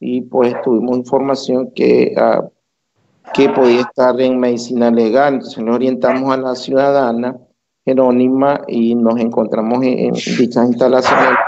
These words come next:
de él. Y en efecto nos atendió la doctora McCloud, que era la, la, este, la jefa de turno de los forenses, y confirmó que en efecto, en efecto, pues, estaba el cadáver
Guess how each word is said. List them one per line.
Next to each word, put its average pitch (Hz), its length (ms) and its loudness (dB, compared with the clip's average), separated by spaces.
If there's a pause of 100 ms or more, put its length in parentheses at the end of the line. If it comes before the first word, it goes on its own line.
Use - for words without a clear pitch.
de 123 360 -4
él. 120 180 -12 (840)
Y 143 140 4
en 147 100 4
efecto 151 920 2
nos 135 260 -2
atendió 127 1040 0
la 117 140 0
doctora 123 600 0
McCloud, 123 880 -2
que 117 200 0
era 120 180 4
la, 110 540 0 (120)
la, 110 220 -4
este, 117 320 -6
la 107 160 -2
jefa 117 320 -2
de 104 120 2
turno 117 520 -2
de 101 160 2
los 104 240 -4
forenses, 131 640 0 (960)
y 139 360 0
confirmó 127 580 2
que 131 80 -2
en 135 120 0
efecto, 127 720 -2
en 117 140 0
efecto, 120 580 0
pues, 117 280 2
estaba 117 580 2
el 110 160 -2
cadáver 117 540 0